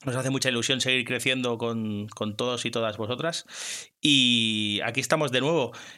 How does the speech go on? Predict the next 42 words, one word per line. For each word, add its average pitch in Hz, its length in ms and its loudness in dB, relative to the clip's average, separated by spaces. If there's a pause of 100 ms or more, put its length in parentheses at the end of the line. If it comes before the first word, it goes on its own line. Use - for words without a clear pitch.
(100)
en 120 80 0
otro 139 200 2
programa 170 420 4
que 135 120 -2
creo 156 220 4
que 170 240 2
os 123 180 0
va 135 60 4
a 147 40 4
gustar 147 420 2
un 143 160 0
montón. 123 460 0 (300)
Como 123 200 -2
siempre, 147 580 2
para 107 220 0
no 117 80 0
hablar 131 240 0
tanto 131 260 0
yo, 139 320 0
<laughs> - 960 -4
siempre 139 300 -2
tengo 135 200 2
por 131 120 2
aquí 120 480 2
a 120 200 4
un 127 160 2
amigo 127 240 0
y 123 60 -2
compañero 127 520 2 (280)
que 127 140 6
ha 120 60 8
venido 127 640 4
a 117 520 2
disfrutar 120 640 0 (200)
y 175 360 4
a 131 120 4
pasárselo 123 420 0
bien 123 160 2
también 120 200 2
con 120 120 0
nosotros. 113 640 -2 (120)
Pues, 143 180 6